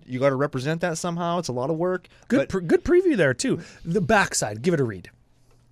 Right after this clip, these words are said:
Speaker 1: Backside is Tegrid's Lantern. It is an artifact for black three. It has tap. Target player loses three life unless they sack a non-land permanent or discard a card. And black four,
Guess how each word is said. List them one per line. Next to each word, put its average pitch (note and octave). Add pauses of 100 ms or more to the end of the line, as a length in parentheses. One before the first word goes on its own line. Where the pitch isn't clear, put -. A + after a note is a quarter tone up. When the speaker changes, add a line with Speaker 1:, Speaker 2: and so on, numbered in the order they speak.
(140)
Speaker 1:
Backside C#3+
is B2
Tegrid's C#3
Lantern. F3+
It B2+
is A#2+
an B2+
artifact B2+
for G#2 (100)
black B2+
three. G3
It B2+
has G#2
tap. F3+
Target C#3
player B2
loses B2
three A#2+
life A2+
unless A#2
they G3
sack B2
a G#2+
non-land B2
permanent E3+
or G#2+
discard F#2+
a -
card. G3+ (480)
And E3+ (260)
black B2
four, E3+